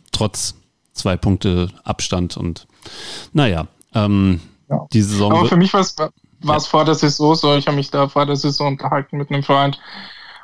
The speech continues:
Speaker 2: und ich hab gemeint, ja, Bayern wird das schon wieder machen und er war sich nicht so sicher, weil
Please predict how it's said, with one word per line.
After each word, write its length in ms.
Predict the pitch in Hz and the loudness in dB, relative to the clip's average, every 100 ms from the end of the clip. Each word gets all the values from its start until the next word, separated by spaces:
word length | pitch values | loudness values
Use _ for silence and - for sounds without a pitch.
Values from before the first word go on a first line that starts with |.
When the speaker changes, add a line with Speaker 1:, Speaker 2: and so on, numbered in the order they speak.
| - | -2
Speaker 2:
und 200 | 151 139 | 2 4
ich 140 | 135 | 4
hab 160 | 131 - | 0 0
gemeint, 580 | 143 131 - 135 135 131 | -2 -2 -2 2 2 2
ja, 160 | 131 | 2
Bayern 320 | 127 131 127 127 | 2 2 2 2
wird 160 | 127 | 2
das 120 | 135 | 2
schon 200 | - 139 | 2 4
wieder 180 | 131 131 | 4 4
machen 600 | 127 135 143 - 143 135 | 4 4 2 0 2 2
und 260 | 131 131 123 | 0 -2 -4
er 140 | - 127 | -4 0
war 80 | 127 | 2
sich 200 | 127 139 | 2 4
nicht 200 | 156 - | 2 2
so 80 | |
sicher, 460 | 147 160 147 - 139 | 0 2 2 2 4
weil 320 | 127 123 123 | 4 4 2